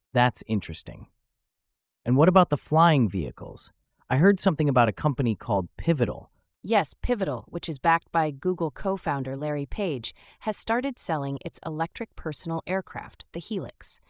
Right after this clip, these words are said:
Speaker 2: It's priced at a hundred ninety thousand dollars, and the company plans to start shipping in June.
Speaker 1: That's quite a price tag. And there's another flying vehicle from Hyundai, isn't there?
Speaker 2: Indeed.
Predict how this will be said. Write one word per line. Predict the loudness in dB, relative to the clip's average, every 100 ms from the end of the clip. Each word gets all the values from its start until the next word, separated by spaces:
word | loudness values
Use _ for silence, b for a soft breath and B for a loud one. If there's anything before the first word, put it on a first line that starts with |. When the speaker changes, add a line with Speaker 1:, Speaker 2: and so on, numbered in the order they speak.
| b b b b
Speaker 2:
It's | -12
priced | -4 -2 -2 -4
at |
a | -4
hundred | -2 -2 -2
ninety | 0 -2 -2
thousand | 0 0 0
dollars, | -2 -2 -4 -8
and | -6 -8
the |
company | -6 -8 -4 -6
plans | -6 -6 -4 -6
to | -8
start | -8 -8 -6
shipping | -6 -6 -8 -10
in | -8 -8
June. | -6 -8 -10 -16 _ _ _ _ _ _ _ _ 0
Speaker 1:
That's | 0 0
quite | 0 0
a |
price | 0 -2 -2 -2
tag. | -8 -14 -16 -20 _ _ _ _ _ _ 0
And | 4
there's | 6
another | 6 6 4
flying | 2 0 2 2
vehicle | 0 -2 -2 -6
from | -6 -6
Hyundai, | -2 0 0 -4 -10 _ -8
isn't | -2 -2 0
there? | -2 -2 -6 _ _ _ _ _ _
Speaker 2:
Indeed. | -4 -2 0 -2 -4